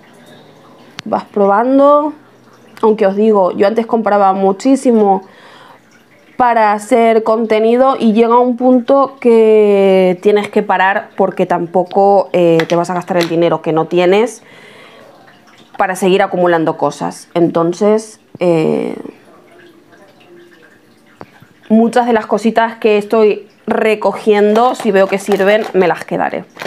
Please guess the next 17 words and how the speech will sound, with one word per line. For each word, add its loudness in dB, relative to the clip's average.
Esta 0
paleta 0
cuando 0
salió 0
Crash, -2
que -4
estábamos -4
todas -2
locas 0
con -2
Crash, -4
no -8
sé -4
cuántos -4
años -2
hace -4
ya. -2